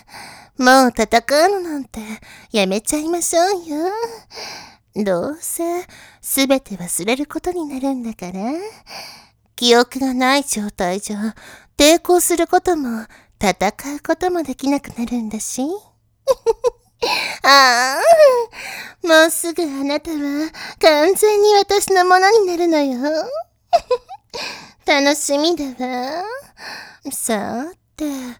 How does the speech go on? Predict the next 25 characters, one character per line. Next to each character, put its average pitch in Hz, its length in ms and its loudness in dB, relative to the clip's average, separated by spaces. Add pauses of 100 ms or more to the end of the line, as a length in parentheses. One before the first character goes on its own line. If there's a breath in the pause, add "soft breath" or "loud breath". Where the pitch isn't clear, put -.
(480 soft breath)
そ 247 240 4
ろ 254 120 4
そ 220 160 -8
ろ 175 100 -16 (120)
休 220 220 -2
憩 254 320 -12
は - 20 -12
終 247 280 -6
わ 202 160 0
り 302 220 -6
よ。 330 200 -6 (960 loud breath)
い 302 160 2
っ 294 60 -10 (240)
ぱ 294 180 6
い 349 80 0
キ - 160 -12
ス 381 160 -2
し - 180 0
な 294 160 -6
が 269 160 -10
ら、 262 380 -6 (460 soft breath)
腰 185 400 -2
振 - 200 -12
っ 226 40 -6
て、 - 100 -20